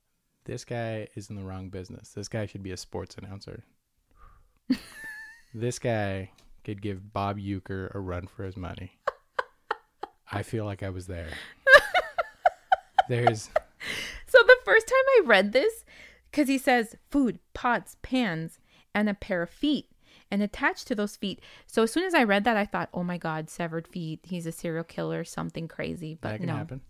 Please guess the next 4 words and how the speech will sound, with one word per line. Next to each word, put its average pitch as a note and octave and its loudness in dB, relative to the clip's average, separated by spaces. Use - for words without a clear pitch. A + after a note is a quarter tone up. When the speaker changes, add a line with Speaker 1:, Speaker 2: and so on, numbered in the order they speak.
Speaker 2:
<laughs> D#4+ 2
Nope. D4 0
Nope. A4+ -8
Um, A#3 2